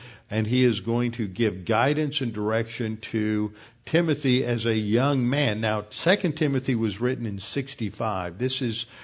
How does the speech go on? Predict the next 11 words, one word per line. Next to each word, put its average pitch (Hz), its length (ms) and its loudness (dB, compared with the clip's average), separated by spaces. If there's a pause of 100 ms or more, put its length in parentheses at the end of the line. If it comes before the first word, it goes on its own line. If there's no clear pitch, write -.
(360)
this 135 300 2
is 113 140 -2
about 107 360 -2
fifty. 127 380 -2
This 117 280 -2
is 104 100 -4
fifteen 147 600 -2
years 120 380 2
before 117 520 -2
Second 110 540 -6
Timothy. 127 600 -4